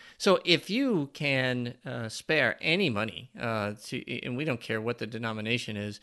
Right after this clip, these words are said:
it really means a lot to us because there is a lot of content that we're putting up there, a lot of bandwidth, a lot of programming, a lot of equipment that we need. So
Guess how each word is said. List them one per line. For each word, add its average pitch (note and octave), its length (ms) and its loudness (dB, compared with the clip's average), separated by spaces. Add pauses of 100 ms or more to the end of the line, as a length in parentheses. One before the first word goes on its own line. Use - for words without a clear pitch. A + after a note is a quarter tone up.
(340)
it D3 180 2
really E3 260 6
means D3+ 240 2
a B2+ 60 4
lot A2+ 240 2
to G#2+ 140 -2
us F#2 160 -4
because A2 400 -4
there C#3 220 4
is A#2+ 140 0
a A2 100 2
lot A#2+ 600 4
of A2 220 -6
content C3+ 480 0
that B2+ 100 -2
we're B2+ 80 0
putting C3 340 -2
up A#2+ 140 -4
there, B2+ 140 0
a A#2+ 60 2
lot F#2+ 180 -4
of F2+ 100 -12
bandwidth, C3+ 600 2
a - 480 -16
lot G#2 140 4
of F2+ 80 -2
programming, D3 680 4
a - 20 0
lot G2+ 160 2
of F#2+ 80 -4
equipment D#3+ 480 2
that D3+ 160 4
we D3+ 100 4
need. D3 380 6 (300)
So F3 420 8